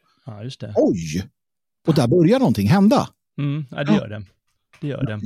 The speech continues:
Speaker 1: det. Eh, ska jag säga, va-, vad, vad, eh, det här med, med gemenskapen och sammanhangen, och vi kan lägga till då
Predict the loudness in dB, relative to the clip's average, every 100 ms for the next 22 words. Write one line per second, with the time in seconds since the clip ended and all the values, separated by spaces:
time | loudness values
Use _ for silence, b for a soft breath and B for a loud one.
0 | -12 B B B -4 0 0 -2 -8 _
1 | b b b _ _ -8 -4 0 0 -2
2 | -4 2 2 4 0 0 0 2 2 0
3 | -2 0 0 0 0 0 0 0 -2 -4
4 | -4 -2 0 0 0 0 -2 -4 -4 -2
5 | -2 -2 0 0 0 -2 -4 -2 -4 -2
6 | 0 0 0 -2 -2 -2 -2 -2 -2 -4
7 | -4 -4 -4 -4 -4 -2 -2 0 -2